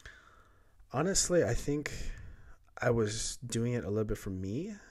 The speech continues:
and a little bit so I, th-, you know, so that she could hear it. You know, it, it was hard because I really wanted it to work, and I put a lot of effort into it, and, uh, you know, I'm still repairing myself to this day.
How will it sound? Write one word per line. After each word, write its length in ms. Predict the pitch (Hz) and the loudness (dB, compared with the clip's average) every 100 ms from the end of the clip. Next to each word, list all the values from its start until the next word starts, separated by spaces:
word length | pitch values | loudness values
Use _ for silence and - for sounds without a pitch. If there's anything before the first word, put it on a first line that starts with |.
| - - | -20 -6
and 180 | 104 110 | -2 0
a 60 | |
little 280 | 101 110 117 | 2 4 2
bit 320 | 104 101 - | 4 2 2
so 260 | - 107 90 | -6 -6 -4
I, 140 | 98 | -4
th-, 40 | - - - - - - | -6 -12 -18 -20 -20 -14
you 80 | 104 | -10
know, 160 | 85 87 117 - | -10 -10 -14 -12
so 200 | - 123 | -4 0
that 120 | 98 | 0
she 140 | - | 0
could 140 | 120 - | -2 -4
hear 180 | - 64 | -4 -6
it. 100 | - - - - - - - - - - | -12 -18 -20 -20 -20 -20 -20 -20 -20 -14
You 80 | 101 | -10
know, 180 | 82 65 | -8 -6
it, 200 | 90 92 87 _ _ | -4 -4 -6 _ _
it 60 | 135 | 0
was 140 | 165 | 2
hard 420 | - 156 233 139 - - - - - - - - - - | 6 8 8 6 -4 -14 -10 -10 -12 -20 -20 -20 -20 -6
because 560 | 123 110 117 104 92 - | -2 0 2 0 0 -4
I 40 | 101 | -4
really 280 | 98 104 104 | 0 2 2
wanted 320 | 92 92 90 | 0 -4 -4
it 80 | 87 | 2
to 100 | - | 2
work, 340 | 90 92 - - - | 2 -8 -10 -10 -8
and 320 | 107 101 95 - - - - - - | -4 -4 -4 -8 -16 -20 -20 -20 -10
I 40 | - | 6
put 120 | - | 8
a 20 | |
lot 240 | 127 120 104 | 10 8 6
of 40 | |
effort 260 | 110 - 110 | 4 4 2
into 280 | 110 120 | 0 0
it, 240 | 110 110 110 | 2 2 -2
and, 320 | 90 101 98 92 | -8 -6 -4 -6
uh, 40 | - - - | -10 -20 -14
you 60 | 110 | -10
know, 80 | 87 | -8
I'm 100 | 98 | -6
still 180 | - | 0
repairing 340 | 107 101 107 101 | 0 2 0 0
myself 580 | 95 - 92 - - - - - | 0 -2 -2 -8 -12 -14 -12 -4
to 100 | 120 | -2
this 120 | - | -2
day. 340 | - - - | -4 -6 -8